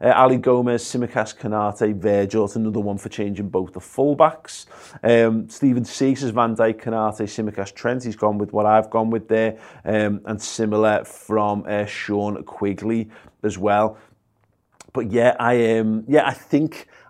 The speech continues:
I think I'm reasonably happy with that as a back four because, again, you've got the sub options and we'll discuss what they might be in this game.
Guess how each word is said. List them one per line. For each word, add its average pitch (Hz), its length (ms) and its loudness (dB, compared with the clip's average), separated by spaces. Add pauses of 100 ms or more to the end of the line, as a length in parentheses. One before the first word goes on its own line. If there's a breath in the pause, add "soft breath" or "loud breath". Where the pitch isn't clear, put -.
I 127 80 -10
think 180 160 2
I'm 202 140 4
reasonably 156 440 2
happy 131 300 0
with 139 160 2
that 131 140 8
as 123 100 -2
a 120 40 -6
back - 220 0
four 92 460 -4 (240 soft breath)
because, 113 220 -2
again, 101 260 -4
you've 107 100 -6
got 120 120 -4
the 117 40 -10
sub 104 240 -4
options 104 320 -6
and 110 80 -6
we'll 104 120 -4
discuss 104 340 -6
what 117 140 -4
they 107 100 -2
might 104 300 -8
be 92 140 -4
in 92 120 -10
this 98 140 -12
game. 85 300 -8